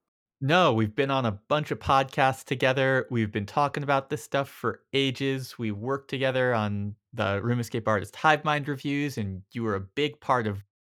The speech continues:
the Reality Escape convention this year that we were hosting. And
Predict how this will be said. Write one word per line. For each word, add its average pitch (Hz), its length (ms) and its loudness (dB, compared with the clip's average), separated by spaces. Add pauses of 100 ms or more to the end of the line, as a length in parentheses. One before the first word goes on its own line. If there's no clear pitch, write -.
(140)
the 110 80 -2
Reality 110 340 4
Escape 123 380 -2
convention 135 500 -2
this 131 240 -6
year 139 180 2
that 135 120 -2
we 135 100 -4
were 139 140 -2
hosting. 139 500 -2 (320)
And 123 560 0